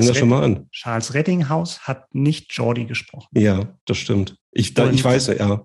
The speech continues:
Speaker 2: Hm.
Speaker 1: und das war ein Moment, ich weiß nicht, ich glaub, ich saß im Titania-Palast
Speaker 2: Ja.
Speaker 1: in Berlin und ich dachte, ich höre nicht richtig.
Speaker 2: Hm.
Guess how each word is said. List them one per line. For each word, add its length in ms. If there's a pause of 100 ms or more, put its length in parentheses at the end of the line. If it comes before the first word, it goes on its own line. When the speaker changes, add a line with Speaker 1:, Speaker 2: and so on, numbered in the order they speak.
Speaker 2:
Hm. 160
Speaker 1:
und 120
das 120
war 80
ein 60
Moment, 360
ich 120
weiß 200
nicht, 60
ich 40
glaub, 120
ich 100
saß 220
im 80
Titania-Palast 1000 (320)
Speaker 2:
Ja. 140
Speaker 1:
in 140
Berlin 560 (160)
und 400
ich 200
dachte, 240
ich 160
höre 120
nicht 200
richtig. 500
Speaker 2:
Hm. 360